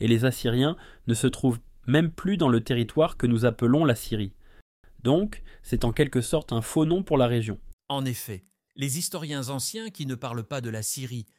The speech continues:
Speaker 2: mais d'Aram, ou d'Aram Damas, ou d'Aram Syrie. Il n'y a pas de Syrie ancienne comme il y a une Égypte ancienne, qui a une longue histoire en tant que communauté politique. Alors, il y a Bachar el-Assad,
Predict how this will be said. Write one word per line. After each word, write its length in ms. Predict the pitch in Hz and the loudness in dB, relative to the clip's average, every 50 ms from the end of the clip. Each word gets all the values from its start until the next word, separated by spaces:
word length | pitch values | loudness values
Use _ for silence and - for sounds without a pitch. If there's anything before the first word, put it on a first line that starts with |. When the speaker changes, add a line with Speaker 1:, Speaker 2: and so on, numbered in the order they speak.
| _ _ _ - | _ _ _ -10
Speaker 2:
mais 180 | 110 113 113 110 | -6 -6 -6 -4
d'Aram, 520 | 117 131 127 120 147 180 202 208 196 170 - _ _ _ | -4 -6 -6 -6 -8 -8 -8 -8 -10 -12 -16 _ _ _
ou 140 | - 160 151 | -10 -10 -6
d'Aram 400 | 135 151 135 123 131 127 120 120 | -4 -4 -4 -4 -6 -6 -6 -4
Damas, 560 | 117 131 135 151 156 175 170 - - - - _ _ _ _ | -6 -6 -6 -6 -8 -8 -8 -8 -8 -8 -10 _ _ _ _
ou 140 | - 214 208 | -8 -8 -6
d'Aram 360 | 160 160 147 131 143 135 131 | -4 -6 -6 -6 -6 -6 -6
Syrie. 440 | 123 - - 131 117 104 104 98 90 _ _ _ _ _ _ _ _ _ _ _ | -6 -6 -6 -6 -8 -8 -10 -12 -14 _ _ _ _ _ _ _ _ _ _ _
Il 160 | - 147 160 180 | -8 -6 -4 -2
n'y 100 | 190 202 | -2 -4
a 60 | 196 | -6
pas 160 | 196 262 247 | -6 -8 -6
de 100 | 185 165 | -6 -4
Syrie 400 | 143 - - 156 143 160 147 139 | -4 -4 -6 -6 -6 -6 -6 -6
ancienne 460 | 135 131 - - - 226 220 214 185 | -4 -4 -4 -6 -6 -6 -8 -8 -8
comme 240 | - - 156 143 143 | -8 -6 -6 -6 -6
il 140 | 139 131 135 | -6 -6 -6
y 80 | 139 | -6
a 100 | 131 127 | -6 -6
une 220 | 123 123 123 120 117 | -6 -4 -4 -4 -4
Égypte 400 | 120 107 104 135 120 - - 127 | -4 -4 -6 -8 -10 -8 -8 -6
ancienne, 560 | 123 120 - - 214 220 220 214 196 160 120 _ _ _ _ _ _ _ - | -6 -4 -6 -4 -6 -6 -6 -6 -8 -10 -12 _ _ _ _ _ _ _ -12
qui 160 | - 226 233 | -8 -6 -4
a 80 | 220 208 | -4 -4
une 160 | 185 165 165 | -4 -4 -2
longue 260 | 180 220 226 214 165 | -2 -2 -2 -2 -4
histoire 640 | 170 160 - - - - 240 233 240 233 220 - _ _ _ _ _ | -4 -6 -6 -8 -8 -8 -8 -8 -8 -8 -10 -12 _ _ _ _ _
en 160 | - 165 175 - | -8 -6 -6 -6
tant 200 | - 180 170 151 | -6 -8 -8 -6
que 120 | - 139 | -8 -8
communauté 600 | 123 - 208 202 190 185 170 165 151 - - 196 | -6 -4 -4 -4 -2 -2 -4 -4 -6 -8 -8 -10
politique. 680 | 196 - 151 131 117 - - 196 196 190 - - - _ _ _ _ _ _ _ _ - | -8 -8 -8 -8 -8 -10 -10 -12 -12 -14 -14 -20 -20 _ _ _ _ _ _ _ _ -8
Alors, 460 | 120 123 156 185 196 196 - - _ _ _ _ _ _ _ - | -6 -6 -4 -4 -6 -8 -12 -14 _ _ _ _ _ _ _ -10
il 200 | 147 143 139 139 | -8 -8 -6 -6
y 100 | 143 151 | -6 -6
a 60 | 139 | -6
Bachar 500 | 127 123 147 147 - - - 196 180 156 | -4 -4 -6 -6 -6 -8 -8 -8 -8 -6
el-Assad, 600 | 139 123 123 120 - - 185 190 190 170 127 104 | -6 -6 -6 -6 -6 -6 -6 -8 -10 -10 -12 -14